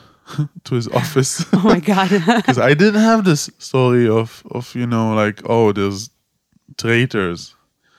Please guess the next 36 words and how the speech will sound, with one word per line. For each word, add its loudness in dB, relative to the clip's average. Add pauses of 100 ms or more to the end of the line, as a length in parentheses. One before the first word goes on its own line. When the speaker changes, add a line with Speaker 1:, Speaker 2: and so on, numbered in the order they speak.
(240)
Speaker 1:
because -10 (360)
they -2
think -4
differently. -4
I 0
was, -2 (200)
I -10
was -6
taught 0
at 2
home 2
that -2
all 0
opinions -2
are 0
accepted. -4 (1200)
And -10
I -6
remember 0
I 2
go 2
to -6
his -4
office -4
with -12
this -12
book -2
and -4
I'm -6
like, -6
"Hey, -6
do -6
you -4
know 0
this -4
guy?" 0